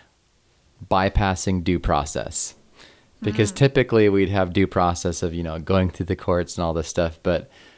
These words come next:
Speaker 1: but Jafar has placed himself so far above this, they have to figure out how to trick him to be, uh, entrapped. And so basically his street smarts,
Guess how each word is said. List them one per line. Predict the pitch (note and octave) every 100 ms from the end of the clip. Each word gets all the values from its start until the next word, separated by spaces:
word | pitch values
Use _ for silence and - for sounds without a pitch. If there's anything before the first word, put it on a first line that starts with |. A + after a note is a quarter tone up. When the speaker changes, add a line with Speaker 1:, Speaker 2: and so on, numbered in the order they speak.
| _ -
Speaker 1:
but | F#2+ F2
Jafar | F#2+ - G2 G2+
has | G2 E2+
placed | - F#2 F2+
himself | F2+ E2 F2+ E2+ -
so | G2 F#2
far | - F2+ D#2+
above | D2+ F2 E2
this, | E2 D#2 -
they | - F2+
have | F2+ -
to |
figure | - F2+ D#2 E2
out | D#2
how | E2
to | D#2
trick | - F2 -
him | D#2+ D#2
to | - E2 D#2+ D#2 D#2 - - - _ _ _ _ _ _ _ _ _ _ _ _ -
be, | A2 G2 F#2 F2 F2 - _ G2
uh, | F2+ E2+ E2+ D#2 -
entrapped. | F#2 F2 - F#2 B1+ - -
And | F#2+ F2
so | - F2+ F2 E2 - _ _ -
basically | G2 F#2+ G#2 F#2+ F#2
his | F2 F2
street | - - F#2 -
smarts, | - E2+ D#2+ - -